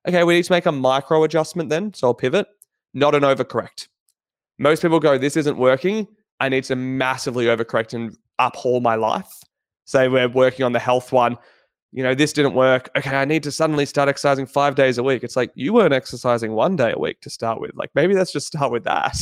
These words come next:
<laughs> right? And then persevere is, uh, "This is working, but I just need to remind myself to be patient with it and to keep going," right? I'm, I'm yet to meet someone whose journey of making positive changes in their life,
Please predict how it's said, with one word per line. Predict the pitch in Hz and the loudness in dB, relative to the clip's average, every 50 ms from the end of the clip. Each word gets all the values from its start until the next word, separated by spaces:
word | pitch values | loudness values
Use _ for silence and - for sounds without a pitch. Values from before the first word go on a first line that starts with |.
| - - _ | -2 -2 _
<laughs> | _ _ - | _ _ -2
right? | - 113 131 170 180 - _ _ _ _ _ _ _ _ _ _ - | 0 2 4 2 2 0 _ _ _ _ _ _ _ _ _ _ -4
And | - 147 147 143 | -2 -2 2 2
then | 143 143 143 139 - - | 2 2 2 0 -6 -4
persevere | - 160 165 165 - - 156 135 127 139 143 143 135 131 | 0 0 0 0 2 0 0 0 2 0 2 2 4 4
is, | 131 127 120 - - | 2 2 0 -2 -4
uh, | 139 | -4
"This | 131 135 131 - | -2 -2 -4 -2
is | 180 214 208 165 | 0 -2 0 2
working, | 143 131 120 120 - 123 117 110 135 135 _ _ _ _ _ _ _ _ _ _ | 2 2 2 2 0 -2 -4 -4 -6 -12 _ _ _ _ _ _ _ _ _ _
but | - 165 170 | -6 -2 -2
I | 180 | -2
just | 202 196 - | -2 -2 -2
need | 233 196 - | -2 -2 0
to | 151 139 | 0 -2
remind | 127 120 120 120 120 120 | 0 2 2 0 2 0
myself | 120 117 - 120 117 113 | -2 -4 -2 -4 -6 -6
to | - - | -6 -12
be | 117 110 | -12 -10
patient | - - 113 127 151 156 - - 196 165 | -8 -4 -4 -4 -4 -4 -6 -8 -8 -6
with | 123 123 110 - | -6 -6 -6 -6
it | - - _ - | -10 -14 _ -10
and | - 131 120 | -10 -8 -8
to | 139 127 | -8 -6
keep | - 135 - 180 - | -4 -4 -4 -4 -4
going," | 120 104 - 170 160 - - - _ _ _ _ _ _ _ _ _ _ - | -2 0 0 0 0 -2 -8 -18 _ _ _ _ _ _ _ _ _ _ -2
right? | - 131 131 135 - | 0 0 0 0 0
I'm, | - 139 139 - - | -2 -2 -2 0 -2
I'm | 143 139 139 | -2 -2 0
yet | 135 147 147 151 151 - | 2 2 2 2 0 -2
to | - 156 | -6 -2
meet | 147 147 147 - - | 0 0 -2 -2 -4
someone | - - 131 127 127 131 127 120 123 | -6 -4 -4 -2 0 0 0 0 0
whose | 120 120 127 127 127 123 123 120 117 - - _ _ _ _ _ _ _ _ 127 | -4 -4 -4 -2 -2 -2 -2 -4 -6 -8 -12 _ _ _ _ _ _ _ _ -16
journey | 120 - - 139 135 135 139 147 147 151 147 143 | -10 -4 0 2 2 4 4 2 2 2 2 2
of | 139 123 | 0 0
making | 131 127 123 123 - 131 123 | 0 -2 -2 -2 -2 -6 -10
positive | - - - 135 127 123 123 123 113 | -8 -4 -2 -2 0 2 0 -2 -2
changes | - - 117 113 117 123 120 123 113 117 | -2 -4 -2 -2 -2 -2 -2 -4 -6 -6
in | 113 110 | -6 -4
their | 104 101 | -4 -4
life, | 104 98 87 - - - - | -2 -2 -2 -4 -6 -8 -16